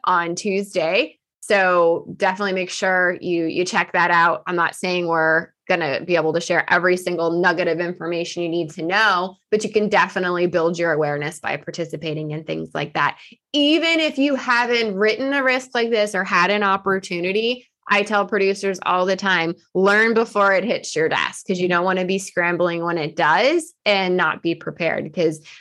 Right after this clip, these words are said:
these risks, if they are doing the extraction process, this is high premium,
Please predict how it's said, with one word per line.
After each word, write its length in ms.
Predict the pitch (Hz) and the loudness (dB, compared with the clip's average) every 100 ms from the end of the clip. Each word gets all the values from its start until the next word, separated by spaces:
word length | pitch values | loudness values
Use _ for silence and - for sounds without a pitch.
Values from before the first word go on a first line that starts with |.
| _ | _
these 240 | 202 220 214 | 2 2 4
risks, 540 | 214 240 - - - - | 2 2 -4 -20 -12 -4
if 200 | 208 208 | -4 0
they 140 | 190 185 | 2 4
are 140 | 190 | 4
doing 240 | 196 190 | 2 2
the 80 | 190 | 0
extraction 640 | 180 - - 170 170 - 226 | -2 -4 -2 -2 -2 -6 -2
process, 600 | 226 226 247 262 285 285 | 0 0 0 0 0 0
this 280 | - 190 185 | 0 0 -2
is 180 | 190 190 | -6 -4
high 260 | - 170 | -2 -2
premium, 680 | 165 180 139 87 67 60 - | -2 -4 -4 -6 -6 -6 -10